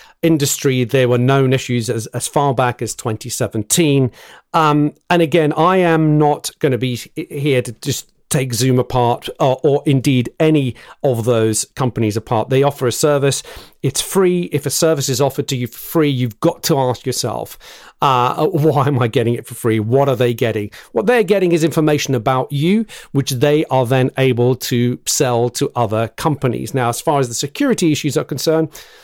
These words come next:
<sighs> there's an edict amongst the security industry. Nothing is a hundred percent safe.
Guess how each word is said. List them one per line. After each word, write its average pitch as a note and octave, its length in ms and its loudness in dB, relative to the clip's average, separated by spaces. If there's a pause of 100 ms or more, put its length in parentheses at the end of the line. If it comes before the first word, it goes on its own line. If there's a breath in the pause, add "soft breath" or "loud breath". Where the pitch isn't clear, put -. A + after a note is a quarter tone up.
(640 loud breath)
<sighs> - 1080 -20
there's G#3 180 2
an G#3+ 120 2
edict G#3 420 2
amongst C3 500 0
the C3 80 -2
security A#2 720 -2 (260 loud breath)
industry. B2 540 0
Nothing F#3+ 600 0
is C3+ 120 2
a C#3+ 60 2
hundred A#2+ 400 0
percent - 380 -4
safe. - 420 -8